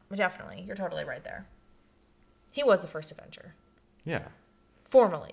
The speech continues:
Speaker 1: Like, I know that's the name of the first movie, but, like, he really is the first Avenger.
Speaker 2: Yeah, he's, like,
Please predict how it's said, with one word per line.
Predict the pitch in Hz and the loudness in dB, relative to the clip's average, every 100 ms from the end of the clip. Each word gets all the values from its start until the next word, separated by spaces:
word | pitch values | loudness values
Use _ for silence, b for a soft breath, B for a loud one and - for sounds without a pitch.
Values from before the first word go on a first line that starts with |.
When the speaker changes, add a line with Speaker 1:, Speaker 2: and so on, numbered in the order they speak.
| - | 8
Speaker 1:
Like, | 226 220 | 8 8
I | |
know | 220 220 202 | 6 8 8
that's | 190 | 4
the | 196 | 0
name | 185 | -6
of | 180 | -6
the | 175 | -8
first | 175 185 | -8 -6
movie, | 180 208 220 B B - | -4 -4 -4 B B 8
but, | 233 | 10
like, | 196 185 - - | 10 8 4 -14
he | 196 208 208 | -6 -2 2
really | 190 180 165 | 8 8 6
is | 156 | 0
the | 156 | -6
first | 151 151 | -10 -10
Avenger. | - - - - - - - _ _ _ _ _ - | -10 -12 -12 -16 -16 -20 -20 _ _ _ _ _ -6
Speaker 2:
Yeah, | 135 | -2
he's, | 101 107 110 | 0 2 4
like, | 104 - | 4 4